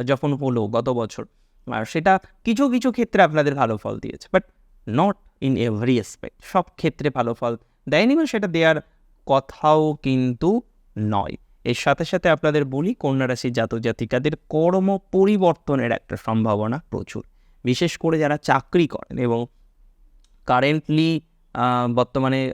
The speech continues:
চাকরিতে যুক্ত, ভাবছেন যে চাকরি চেঞ্জ করব।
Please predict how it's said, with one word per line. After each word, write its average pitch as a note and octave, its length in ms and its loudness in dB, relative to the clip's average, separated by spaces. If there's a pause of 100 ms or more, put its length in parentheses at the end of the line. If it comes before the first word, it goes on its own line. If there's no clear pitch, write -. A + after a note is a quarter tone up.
(120)
চাকরিতে B2 420 -4
যুক্ত, - 400 -8
ভাবছেন C#3+ 540 -2
যে C3+ 100 -2
চাকরি B2+ 340 -4
চেঞ্জ C3 360 -2
করব। - 360 -10